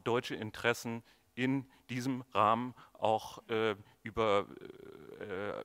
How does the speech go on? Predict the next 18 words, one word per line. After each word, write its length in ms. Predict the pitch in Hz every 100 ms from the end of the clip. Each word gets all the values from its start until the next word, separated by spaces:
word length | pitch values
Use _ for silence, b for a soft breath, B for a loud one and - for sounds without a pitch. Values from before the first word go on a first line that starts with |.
| -
politische, 600 | 131 117 123 123 - 113
diplomatische 760 | 120 - 113 107 107 - 110
Mittel 300 | 113 110 107
dann 220 | 98 98 -
auch 220 | 90 95
mal 260 | 92 90 b b b
voranbringt 680 | - 110 131 110 107 87 -
und 200 | - 113
dass 180 | 117 -
man 180 | 127 -
auch 220 | 127 -
vielleicht, 480 | 123 110 113 - b b b _ -
äh, 240 | 113 110
die 160 | 107 104
Führungsrolle 580 | 139 120 110 110 110
bei 180 | 104 107
Flüchtlingsabwehr 1000 | - - 127 - 92 - - - 107 104 b b -
übernimmt. 560 | 110 123 123 80 -